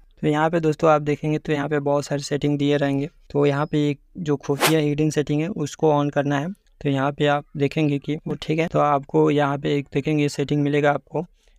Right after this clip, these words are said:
रिमूव एनिमेशन। ये जो सेटिंग है वो आपके हर मोबाइल में सेटिंग दिया रहता है, जिसको आपको on करना है। अब जो दोस्तों ये जो रिमूव एनिमेशन है, इससे क्या होता है कि आपका मोबाइल में जो आप बैक करेंगे या ऑफ करेंगे या काटेंगे,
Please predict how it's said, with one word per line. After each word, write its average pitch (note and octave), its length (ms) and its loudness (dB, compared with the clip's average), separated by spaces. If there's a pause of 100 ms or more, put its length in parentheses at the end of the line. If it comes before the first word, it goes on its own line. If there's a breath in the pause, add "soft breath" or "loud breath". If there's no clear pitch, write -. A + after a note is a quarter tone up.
(140)
रिमूव D#3 340 2
एनिमेशन। C3+ 600 -2 (200)
ये D#3+ 100 4
जो D#3+ 140 -2
सेटिंग D3+ 320 0
है D3+ 140 0
वो C#3+ 60 2 (120)
आपके D3 420 0 (260)
हर D#3 120 2
मोबाइल D3+ 360 2
में D3+ 100 0
सेटिंग D3 340 0
दिया C#3 160 2
रहता C3+ 240 0
है, - 100 -6 (480)
जिसको C#3 300 0
आपको C#3+ 380 2 (120)
on C#3 220 2
करना C3 320 2
है। B2+ 160 -10 (520)
अब E3 140 0
जो F3 160 0
दोस्तों E3+ 340 0
ये D#3+ 180 0
जो D3+ 320 0 (220)
रिमूव D3 460 4
एनिमेशन C#3+ 500 2
है, C#3+ 80 0
इससे - 220 -6
क्या D3 160 0
होता C#3 220 0
है C#3 80 2
कि C#3 180 -4
आपका C3+ 300 -2
मोबाइल C3+ 320 0
में C#3+ 160 -4 (260)
जो C#3 200 2
आप C3+ 140 4
बैक C#3 260 2
करेंगे C#3 360 0
या C#3 320 0
ऑफ C#3 200 -2
करेंगे C#3+ 380 0
या D3 160 0
काटेंगे, C#3+ 500 0